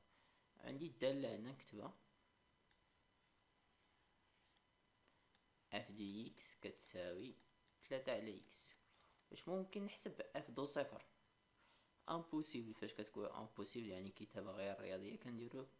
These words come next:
خطين، دو بار. مزيان.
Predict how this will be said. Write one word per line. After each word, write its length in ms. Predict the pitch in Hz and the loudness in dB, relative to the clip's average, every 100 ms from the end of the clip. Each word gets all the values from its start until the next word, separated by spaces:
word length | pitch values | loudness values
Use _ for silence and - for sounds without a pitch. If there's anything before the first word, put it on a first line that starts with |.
| - - - - - - - | -20 -20 -16 -14 -14 -18 -20
خطين، 640 | - - 135 - - 110 - 101 | -18 -6 -4 -4 -4 -6 -6 -4
دو 220 | 113 131 | 0 0
بار. 240 | - - - - - - _ - - - - - - - - - - - - - - | 0 -8 -12 -20 -20 -20 _ -20 -20 -20 -20 -20 -20 -20 -20 -20 -20 -20 -20 -14 -6
مزيان. 440 | 98 92 - - | -4 -4 -8 -14